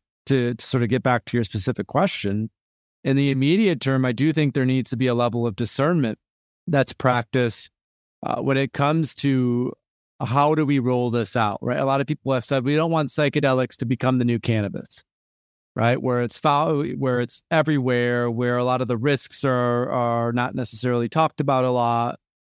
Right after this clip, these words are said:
We want them to be pretty contained. We want them to, you know, maybe be difficult to get access to. We want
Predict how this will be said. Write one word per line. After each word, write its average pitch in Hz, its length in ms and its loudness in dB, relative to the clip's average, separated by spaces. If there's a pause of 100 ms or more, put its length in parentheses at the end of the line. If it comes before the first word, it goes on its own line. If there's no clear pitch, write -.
(140)
We 131 120 0
want 147 320 0
them 151 160 2
to 139 80 0
be 131 260 0
pretty 139 320 0
contained. 185 800 2
We 147 100 2
want 135 300 -2
them 131 340 0 (100)
to, 131 500 0 (440)
you 143 120 2
know, 123 180 2
maybe 127 240 2
be 120 160 0
difficult 135 560 -2
to 123 80 -2
get 113 220 -2
access 180 680 0
to. 175 460 2
We 147 160 0
want 131 340 -2